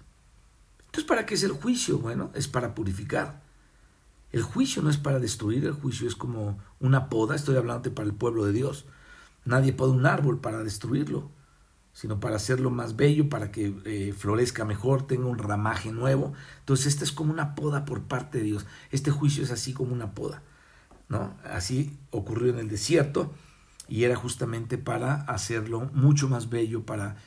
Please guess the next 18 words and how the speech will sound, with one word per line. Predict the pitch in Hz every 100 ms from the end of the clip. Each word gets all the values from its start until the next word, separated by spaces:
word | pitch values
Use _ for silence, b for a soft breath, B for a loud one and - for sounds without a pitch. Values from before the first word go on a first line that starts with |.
| B -
que | 107
las | 101
cosas | - 104 - - - -
avanzaran | 101 107 101 113 110 104
mucho | 95 95
más. | 98 92 - - _ b b b b b b b b b -
Después | 165 147 294
de | 262
la | 208
vieja | 180 190
generación | 185 190 139 110 123 127
que | 123
representa | 113 110 107 - 113 104 139
lo, | 131 104 98
lo | 107 98
viejo, | 98 110 98 -
lo | 101 92
adámico, | 101 92 95 95 -